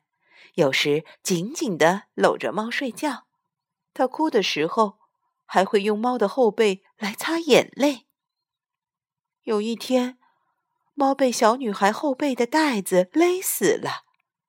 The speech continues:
小女孩抱着耷拉着脑袋的猫，哭了一整天。然后，她把猫埋到了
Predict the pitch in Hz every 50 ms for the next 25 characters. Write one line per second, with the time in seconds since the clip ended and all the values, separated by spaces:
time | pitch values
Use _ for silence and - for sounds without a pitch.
0 | _ _ _ _ _ _ _ _ _ _ _ _ _ _ _ _ _ _ _ -
1 | - 196 190 196 196 180 160 165 175 180 170 165 170 180 185 180 - - 220 202
2 | 185 165 - 160 160 - 226 220 220 226 226 226 226 226 214 190 196 - 240 -
3 | - - 175 202 226 208 175 180 202 196 196 208 - _ _ _ _ _ _ -
4 | - 311 302 311 269 185 - - 339 320 - - - 202 - - - - - -
5 | 285 285 285 - _ _ _ _ _ _ _ _ _ _ _ _ _ _ _ _
6 | _ _ _ _ _ _ _ - 220 208 196 202 214 - - 269 254 240 240 240
7 | _ _ _ _ _ _ _ _ _ _ _ _ _ _ _ _ - - 190 -
8 | - 127 120 127 170 190 190 196 202 - _ _ _ _ _ _ _ _ - 185
9 | 147 143 165 - 214 196 180 160 147 143 139 135 131 -